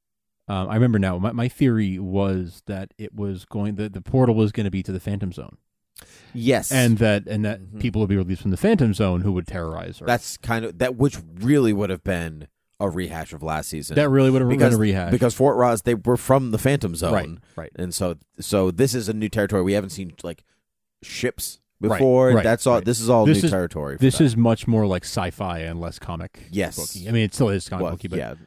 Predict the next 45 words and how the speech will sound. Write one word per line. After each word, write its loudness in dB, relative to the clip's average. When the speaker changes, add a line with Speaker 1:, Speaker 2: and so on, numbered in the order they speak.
Speaker 1:
but 2
it 4
has 4
a 2
sci-fi 0
edge -12
to -16
it. -18
Speaker 2:
Yeah, -6
I -2
like -4
it. -18
Speaker 1:
I 2
like 4
it -6
too. -10
Speaker 2:
Yeah. -6
Speaker 1:
I -2
like 2
it -2
too. -2
I'm -4
very, 0
very -4
excited -6
for -12
the -8
next -12
two -10
weeks. -10
There's 0
only 2
Speaker 2:
I, 0
Speaker 1:
two 8
more 4
Speaker 2:
I 2
Speaker 1:
episodes 4
Speaker 2:
wanna 4
Speaker 1:
left, 6
Speaker 2:
see, 2
I -2
Speaker 1:
Tim. 6
Speaker 2:
wanna 0
see -6
Kara -2